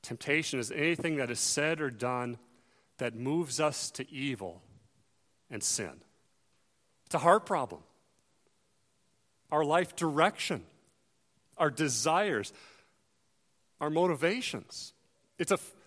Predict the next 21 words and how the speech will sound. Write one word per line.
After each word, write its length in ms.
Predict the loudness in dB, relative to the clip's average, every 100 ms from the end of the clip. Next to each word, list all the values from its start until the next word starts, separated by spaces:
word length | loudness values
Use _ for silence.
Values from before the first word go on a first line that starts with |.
| -20
fishing 580 | -16 -4 -2 0 0 2
metaphor 480 | 2 2 0 -2 -2
that 140 | -2
James 360 | -2 -2 -2 -6
brings 320 | -4 -2 0
out, 220 | 0 0
isn't 220 | -2 -4 -6
it? 280 | -10 -18 -20 _ _ _ _ _ _ _ _ _ _ _ -2
So 140 | 0
temptation 720 | 0 -2 -2 0 2 2 0 0
is 100 | 0
this 200 | -2 0
internal 680 | 0 0 -2 0 2 2
influence 500 | 0 -2 -2 -2 -2
that 180 | -6 -6
comes 280 | -4 -2 -2
from 240 | -4 -2
us 500 | -2 -4 -8 -8 -10 _ _ _ _ _ _ -20 -20 -6
when 140 | 2 2
a 60 |
circumstance 1300 | 4 2 2 2 2 0 0 0 2 0 -2 -4 -6